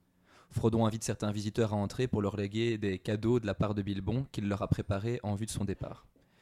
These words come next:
Cadeau qui avait été préparé d'ailleurs avec un certain humour. Pour Milon Fouine, dans l'espoir que ceci lui sera utile, de la part de Bilbon Saquet, une plume et un encrier d'or.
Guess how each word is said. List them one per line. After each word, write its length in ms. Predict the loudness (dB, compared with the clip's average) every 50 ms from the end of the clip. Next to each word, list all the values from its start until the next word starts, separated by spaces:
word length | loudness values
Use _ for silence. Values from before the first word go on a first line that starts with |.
| _ -20 -20 -20 _ _ _ -8
Cadeau 180 | -6 -4 -4
qui 100 | -2 -2
avait 100 | -2 -2
été 120 | -2 -2 0
préparé 340 | 0 0 0 -2 -2 -2
d'ailleurs 280 | -2 -2 -2 -2 -2 -2
avec 240 | -4 -6 -6 -6 -6
un 80 | -6
certain 260 | -6 -6 -6 -4 -2 -2
humour. 380 | 0 0 0 0 -2 -4 -8 -18 _ _ _ _ -20 -20 -20 -20 -20 -20 -20 -20 -20 -20 -20 -20 _ _ _ _ _ _ 6
Pour 420 | 10 12 12 12 10 8 6 0 0
Milon 560 | 2 2 6 8 10 10 10 8 6 4 2
Fouine, 540 | -2 0 4 6 6 6 6 4 0 -2 -4 -8 -10 -12 -14 -18 -20 _ -16
dans 260 | -6 -2 0 2 2
l'espoir 560 | 2 0 -2 -2 0 2 4 4 4 2 0
que 120 | -2 -6 -4
ceci 320 | -2 -4 -4 -4 -4 -2
lui 120 | -2 -2 -2
sera 300 | -2 -4 -4 -4 -4 -4
utile, 480 | -4 -6 -4 -6 -6 -6 -6 -6 -8 -10 -14 -18 -20 _ _ _ _ _ -6 4
de 100 | 6 8
la 100 | 8 8
part 180 | 8 4 4 4
de 80 | 2
Bilbon 320 | 2 0 0 0 0 0 -2
Saquet, 360 | -2 -4 -4 -4 -6 -6 -6 -10 _ _ _ _ _ _ _ _ _ _ _ 2
une 160 | 4 4 4
plume 420 | 2 0 2 2 0 0 -2 -8 -10 _ _ _ _ _ _ _ _ 0 2
et 80 | 2
un 180 | 4 4 2 2
encrier 460 | 0 -2 -2 -4 -2 0 0 0 0
d'or. 480 | 0 0 0 0 -2 -8 -12 -18 -20